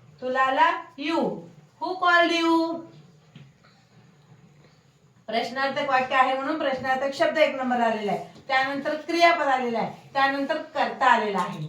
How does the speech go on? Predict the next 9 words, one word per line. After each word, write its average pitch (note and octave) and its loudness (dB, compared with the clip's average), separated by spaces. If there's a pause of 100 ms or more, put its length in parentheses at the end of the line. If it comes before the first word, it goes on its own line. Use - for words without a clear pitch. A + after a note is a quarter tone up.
(280)
Who F4+ -2
called F4 6
you? F4 0 (1200)
पुढचं A3 -8
बघा, B3+ 0 (360)
"याला C4 2
हात C#4 6
लावू B3 4
नकोस." C#4 2